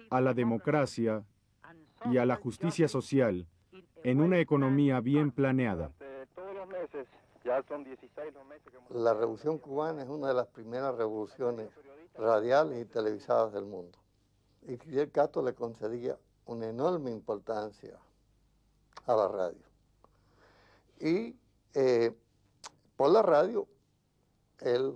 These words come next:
Speaker 2: jugaba un papel importante porque él hacía todos los partes de guerra. O sea, que los partes de guerra permitían que el pueblo conociera lo que estaba sucediendo.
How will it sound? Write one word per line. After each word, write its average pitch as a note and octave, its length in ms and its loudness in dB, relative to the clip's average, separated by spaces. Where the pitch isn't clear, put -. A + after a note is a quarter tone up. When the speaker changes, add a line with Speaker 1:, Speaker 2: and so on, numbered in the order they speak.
Speaker 2:
jugaba C3 240 4
un C#3+ 120 0
papel C3 280 0
importante D3 600 -2
porque A2+ 320 -6
él B2+ 40 2
hacía B2 300 0
todos A2+ 240 2
los G#2+ 120 0
partes G#2 380 -4
de G2+ 120 -4
guerra. G2+ 420 -6
O F#2 260 -12
sea, A2+ 100 -12
que G#2 140 -8
los G#2 140 -4
partes A#2 360 -2
de B2+ 100 -4
guerra C3 360 2
permitían B2+ 600 0
que B2+ 80 -6
el A#2 80 -4
pueblo C3+ 380 2
conociera C3+ 540 -4
lo A#2+ 140 -2
que - 80 -16
estaba A#2 380 -2
sucediendo. G2 640 -14